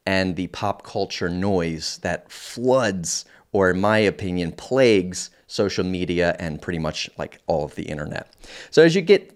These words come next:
into it and you start learning about the history, which I'll do in another, uh, podcast, you realize that the people higher up really kind of took astrology away from us, 'cause it used to be taught alongside, like, biology and algebra, and,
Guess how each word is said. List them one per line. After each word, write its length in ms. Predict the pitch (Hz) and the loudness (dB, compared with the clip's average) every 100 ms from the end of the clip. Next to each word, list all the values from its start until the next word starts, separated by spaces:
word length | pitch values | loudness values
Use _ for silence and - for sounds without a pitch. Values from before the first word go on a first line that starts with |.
| _ | _
into 380 | 143 147 139 135 | 4 4 6 6
it 60 | 113 | 6
and 80 | 110 | 4
you 40 | |
start 220 | - 147 | 2 2
learning 260 | 117 120 117 | 4 4 6
about 220 | 101 - | 4 4
the 60 | 98 | 2
history, 460 | 110 101 - 95 | 2 2 2 2
which 200 | 92 90 | 4 4
I'll 80 | 95 | 2
do 160 | 98 101 | 4 4
in 80 | |
another, 480 | 92 90 85 85 80 _ - | 4 4 4 2 0 _ -4
uh, 160 | 85 | -2
podcast, 580 | 78 - 95 - 87 - | -2 -2 -2 0 0 0
you 60 | 98 | -2
realize 400 | 101 98 95 - | 2 4 4 4
that 260 | 95 - - _ - - - _ | 2 2 -6 _ -20 -20 -20 _
the 60 | - | -2
people 260 | 170 143 | 2 4
higher 340 | 107 98 92 87 | 4 6 6 4
up 180 | 87 107 | 2 0
really 360 | 113 110 98 | 0 4 2
kind 240 | 87 101 85 | 2 -2 -4
of 120 | - | -6
took 400 | - 117 98 - - | -4 -2 -2 -6 -6
astrology 580 | 98 - 92 90 87 | -4 0 2 2 0
away 300 | 80 78 90 | -2 0 2
from 200 | 92 92 | 0 -2
us, 140 | 80 - | -4 -2
'cause 140 | 110 | -2
it 80 | 120 | 0
used 200 | 151 - | 0 0
to 40 | 113 | -2
be 140 | 101 | -4
taught 260 | - 104 - | 0 0 2
alongside, 560 | 95 92 90 87 87 | 2 2 0 0 0
like, 160 | 85 - | 0 -2
biology 720 | 76 92 127 101 87 85 82 | 2 6 6 6 2 -4 -4
and 100 | 76 | -2
algebra, 500 | 117 143 113 90 82 | 2 2 0 0 0
and, 200 | 80 | 0